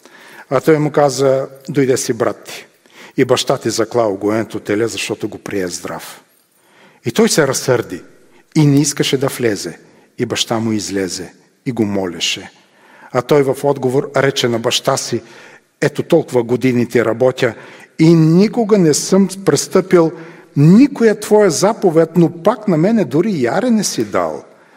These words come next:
да се повеселя с приятелите си. А щом си дойде този твой син, който изпояде имота ти с блудниците, за него си заклал огоеното теле." А той му каза, "Синко,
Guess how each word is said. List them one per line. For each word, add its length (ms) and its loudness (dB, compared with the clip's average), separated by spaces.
да 140 2
се 180 -4
повеселя 480 0
с 220 -6
приятелите 680 -2
си. 260 -6
А 120 -2
щом 300 -2
си 140 -4
дойде 320 0
този 260 -4
твой 300 -4
син, 360 0
който 300 -6
изпояде 480 -4
имота 340 -4
ти 120 -12
с 220 -8
блудниците, 680 -4
за 140 -6
него 240 -6
си 140 -6
заклал 600 -4
огоеното 720 -4
теле." 440 -8
А 100 -4
той 140 2
му 140 0
каза, 240 -4
"Синко, 500 -4